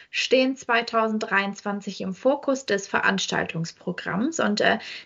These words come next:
der Verein, wie gesagt, hat ja seinen Sitz bei uns. Und, ähm, ja, den Link zum Programm und alle Nachrichten, aber auch wenn Sie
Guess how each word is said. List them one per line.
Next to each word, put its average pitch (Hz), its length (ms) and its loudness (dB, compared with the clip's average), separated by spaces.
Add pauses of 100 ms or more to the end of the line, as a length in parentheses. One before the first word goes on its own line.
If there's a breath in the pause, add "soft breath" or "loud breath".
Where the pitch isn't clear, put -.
der 208 80 6
Verein, 233 440 4 (260 loud breath)
wie 214 120 -4
gesagt, 214 420 -4
hat 262 140 -6
ja 254 140 -4
seinen 214 260 -2
Sitz 214 240 -6
bei 190 220 -6
uns. 381 320 -2 (380 loud breath)
Und, 262 560 4
ähm, 240 540 4 (160)
ja, 302 300 4
den 233 180 -2
Link 320 240 -4
zum 311 200 -8
Programm 247 480 -2
und 247 200 -6
alle 240 140 -2
Nachrichten, 262 540 -2
aber 226 320 -2
auch 226 100 -14
wenn 247 160 -8
Sie 240 220 -6